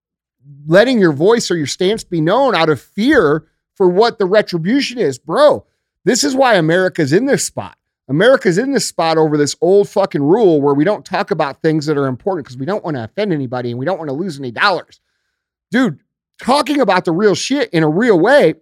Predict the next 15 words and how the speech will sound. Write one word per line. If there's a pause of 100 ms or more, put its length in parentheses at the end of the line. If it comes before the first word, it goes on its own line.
(800)
regardless
of
what
side
you
fall
on, (360)
actually
equates
to
a
whole
lot
of
dollars.